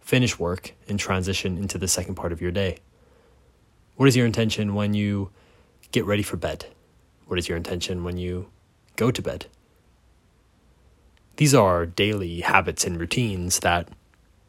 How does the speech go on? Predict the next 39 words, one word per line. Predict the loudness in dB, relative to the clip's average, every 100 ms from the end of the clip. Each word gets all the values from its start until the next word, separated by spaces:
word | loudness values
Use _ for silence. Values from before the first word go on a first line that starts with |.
| _ _ _ _ _ _ _ _ _ _ -6
can | 2 4
become | 4 2 2
either | 2 2 2 4
so | 4 6 6
ingrained | 4 4 4 4 4
or | 2
so | 2 4 6 6 2
hard | 4 4 4
to | 0
pin | -2 0
down | 2 2 2
for | 0 -2
us | -2 0
that | -2 -2 -8 -20 -20 -20 -20 _ _
we | 2
simply | 6 6 6 6
don't | 6 4 2 -2 -8 _ _ _ -20 -2
have | 4 6
that | 6 2 0 _ _ _ _ _ _ _ _ _ _ _
thought | 4 6 6 2 -4
of | -8 -8 0
taking | 2 4 0
a |
step | 0 0
back | 2 0 0
to | -4
think | -4 -6
through, | -4 -4 -2 -4 -10 _ -20 _ _ _ _ _ 2
what | 4
is | 6
my | 6
intention | 4 2 -4 -4
here? | -8 -10 -12 -16 _ _ _ _ _
How | 4 6
am | 6
I |
trying | 4 2 0 0
to |
be | -4 -8 -8 -12